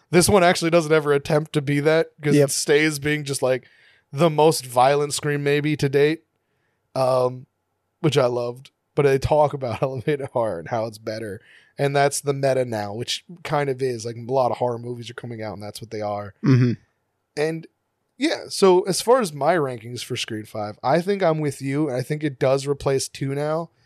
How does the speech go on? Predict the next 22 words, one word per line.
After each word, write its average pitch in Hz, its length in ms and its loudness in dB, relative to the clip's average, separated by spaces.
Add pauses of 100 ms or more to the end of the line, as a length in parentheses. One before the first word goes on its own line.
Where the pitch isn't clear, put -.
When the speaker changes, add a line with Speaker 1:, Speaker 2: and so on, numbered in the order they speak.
(380)
Speaker 1:
Because 143 300 -4
two 233 300 2
I've 196 160 4
always 170 260 2
liked 160 400 -2
because 151 420 0
it 160 120 -2
was 147 360 0
a - 80 -4
sequel 151 360 -4
to 160 80 0
Scream, 165 340 -4
but 143 140 -6
I 135 80 -2
don't 147 160 -4
know 143 100 -4
if 127 100 -8
I've 131 200 -8
ever 120 300 -10 (220)
truly 123 520 -12
liked 90 340 -10
it. 135 160 -10